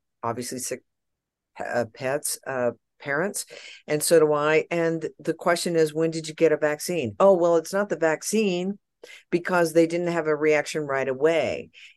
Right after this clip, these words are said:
And what we know, and from all of these holistic vets that are looking at this, um, they're saying, "Look, it can be a month, it could be six months, but there are some major commonalities by,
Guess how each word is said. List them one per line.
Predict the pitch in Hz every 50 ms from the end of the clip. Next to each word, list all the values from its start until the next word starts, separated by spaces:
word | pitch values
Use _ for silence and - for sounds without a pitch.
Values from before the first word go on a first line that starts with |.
| _ _ -
And | 185 180 180 175 175 165 165 - _
what | - 156 160 165 185 180 -
we | 165 165 160 160
know, | 156 151 160 180 208 208 180 160 160 165 180 170 -
and | - 156 151 147 143 - -
from | - - 156 151 131 -
all | - 156 170 196 233 240
of | 226 165
these | - 143 135 135 127 127 123 - - -
holistic | - 156 151 139 135 135 131 - 127 113 123
vets | - 127 117 104 110 113 -
that | - 139 127 123
are | 120 123
looking | 123 131 131 131 - 135 127 120
at | 117 113 -
this, | - 107 98 110 127 - - - _ _ _ _ _ _ _ _ _ _ _ _ _ _
um, | - 160 151 151 143 143 127 - - - -
they're | - 165 165 160
saying, | - 185 175 170 156 165
"Look, | 202 226 196 - - - -
it | 185 202 202
can | - 247 220
be | 170 196 190 185 185 180 165 - -
a | 156 151
month, | 143 135 135 135 139 160 190 185 - -
it | 175
could | - 185 160
be | 156 156 156
six | - - - - 214 240 240 - -
months, | 131 110 101 92 - - - - - - - _ _ _ - - _ -
but | 170 175 175 -
there | 185 185 175 -
are | - 160 160
some | - 170 160 156 151 143 - -
major | - 151 160 170 180 185 208 240 240 208 208 180 160
commonalities | - - - 165 160 160 151 147 139 143 160 175 208 233 202 151 123 101 82 78 - - - - _ _ _ _ _ _ _ _ _ _ _ _
by, | 131 127 165 151 143 143 147 156 165 175 180 180